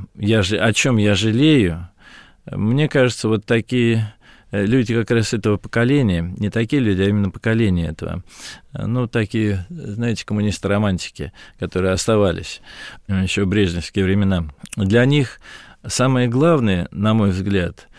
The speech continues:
чтобы они хотя бы признали возможность, или лучше вообще признали,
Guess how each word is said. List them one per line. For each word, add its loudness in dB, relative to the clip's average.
чтобы 4
они 4
хотя 6
бы 6
признали 8
возможность, 4
или 2
лучше 2
вообще 2
признали, -2